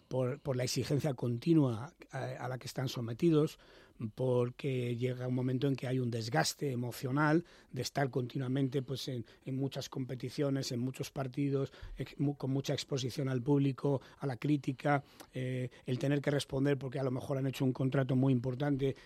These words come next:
y ahora, pues, tienen que responder metiendo goles y llevan varios partidos sin marcar, por ejemplo. Entonces, eh, eh, es una población muy vulnerable. La mayoría de los deportistas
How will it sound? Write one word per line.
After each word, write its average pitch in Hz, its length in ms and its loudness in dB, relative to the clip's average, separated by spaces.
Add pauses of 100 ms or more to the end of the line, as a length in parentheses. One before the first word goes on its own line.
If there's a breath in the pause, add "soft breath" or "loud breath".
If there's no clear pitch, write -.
(120)
y 135 100 2
ahora, 135 180 2
pues, - 120 -8
tienen 139 220 0
que 127 120 -4
responder 131 420 -2
metiendo 131 400 -2
goles 143 340 2
y 127 40 0
llevan 131 180 2
varios 131 240 -2
partidos 131 340 -6
sin 120 140 -6
marcar, 127 400 -4
por 120 180 -6
ejemplo. 147 500 2 (320 loud breath)
Entonces, 131 480 0 (260 loud breath)
eh, 127 380 -2
eh, 143 280 -4
es 135 120 -2
una 143 120 4
población 139 380 4
muy 143 180 6
vulnerable. 113 520 -2 (300 loud breath)
La 135 160 0
mayoría 135 360 8
de 170 60 8
los 156 120 8
deportistas 147 720 2